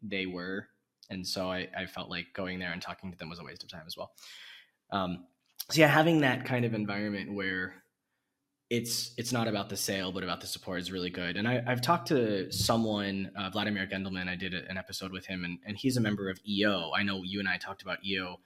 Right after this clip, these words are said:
um, offline. Uh, what's, like, the biggest difference between E G N and, and E O, other than the fact that you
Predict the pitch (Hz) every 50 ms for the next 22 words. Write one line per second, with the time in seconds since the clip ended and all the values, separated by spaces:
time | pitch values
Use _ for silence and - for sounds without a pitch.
0 | _ _ - - _ _ _ _ - 92 90 87 85 87 85 78 - _ _ -
1 | 101 95 - - 98 104 107 101 95 87 85 87 - - - - - _ _ _
2 | _ _ _ _ _ - 107 104 190 - - - - - - _ _ _ _ _
3 | _ 147 143 139 156 175 - - - 196 175 - 160 131 120 120 131 127 117 127
4 | 117 117 - - - 113 - - 113 95 - - - - - 101 - - - 113
5 | 107 104 - 95 98 90 98 98 95 90 87 85 85 85 85 85 82 - 95 95
6 | 92 85 - 92 90 82 76 62 52 - - 117 117 131 127 117 113 104 101 104
7 | - 107 101 - - - 95 - 98 101 101 101 104 107 104 101 -